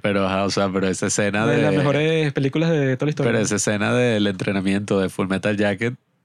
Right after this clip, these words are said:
Speaker 1: no de la película entera, la
Speaker 2: Es más
Speaker 1: película entera
Speaker 2: profunda, más profunda.
Speaker 1: La película entera no me gusta tanto, pero esa escena de entrenamiento, oye, es que sí, la vaina más icónica, sí, una de las
Speaker 2: No,
Speaker 1: escenas más icónicas
Speaker 2: pueden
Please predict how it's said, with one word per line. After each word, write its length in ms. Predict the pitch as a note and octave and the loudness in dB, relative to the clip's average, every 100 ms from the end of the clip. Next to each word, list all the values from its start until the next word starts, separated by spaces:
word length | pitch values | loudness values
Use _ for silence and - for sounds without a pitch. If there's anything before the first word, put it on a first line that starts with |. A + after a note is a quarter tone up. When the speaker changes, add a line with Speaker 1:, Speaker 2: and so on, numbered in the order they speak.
| - | -6
Speaker 1:
no 240 | A2 A2 A2+ | -2 0 2
de 60 | |
la 100 | C3+ | 2
película 340 | D#3+ D3 A#2 D#3+ | 0 0 0 0
entera, 260 | G#2 B2 | 0 0
la 60 | A2+ | 2
Speaker 2:
Es 60 | C#3 | 2
más 80 | - | 2
Speaker 1:
película 160 | - - | 2 0
entera 220 | - - | 2 2
Speaker 2:
profunda, 320 | F3 E3+ - | 2 2 2
más 120 | C#3+ C#3 | 0 -2
profunda. 880 | E3 - F3 E3 D3+ C#3 B2+ A#2 - _ | -4 0 2 2 2 2 0 -4 -10 _
Speaker 1:
La 140 | A#2+ | -2
película 320 | A2+ A#2 A2+ D#3 | 2 2 2 0
entera 280 | A#2 A2+ | 0 0
no 80 | C3+ | 2
me 60 | D3+ | 2
gusta 220 | D3 D#3 | 2 2
tanto, 320 | D3 C#3+ D#3+ | 0 0 -2
pero 600 | D#3 C3 A2+ A2 G2+ G2+ - | 0 0 2 2 2 0 -2
esa 240 | G#2+ A#2+ | -2 -2
escena 260 | - C3+ C#3+ | -2 0 0
de 40 | |
entrenamiento, 600 | C#3 C3+ A2+ G#2 G#2+ C#3+ | 0 -2 0 -2 -2 -4
oye, 480 | G#2 A#2 G#2+ G2+ F2+ | -2 0 0 0 -4
es 160 | - G2 | -6 -8
que 100 | - | -6
sí, 140 | - | -2
la 100 | B2 | 0
vaina 200 | G#2 G2+ | 0 0
más 160 | A2 A#2 | -2 -2
icónica, 440 | A#2+ A#2+ A#2+ B2 | 0 -2 -2 -2
sí, 520 | A2+ - G2+ G#2+ A2 G2+ | -2 -2 -2 0 -2 -2
una 200 | G#2+ A2+ | -2 0
de 60 | B2+ | 0
las 120 | B2 | 0
Speaker 2:
No, 60 | |
Speaker 1:
escenas 280 | G2+ A2 G#2+ | 0 0 0
más 140 | A#2+ A#2+ | 0 -2
icónicas 340 | A2 A#2 C#3 | 0 0 0
Speaker 2:
pueden 140 | C#3 | 0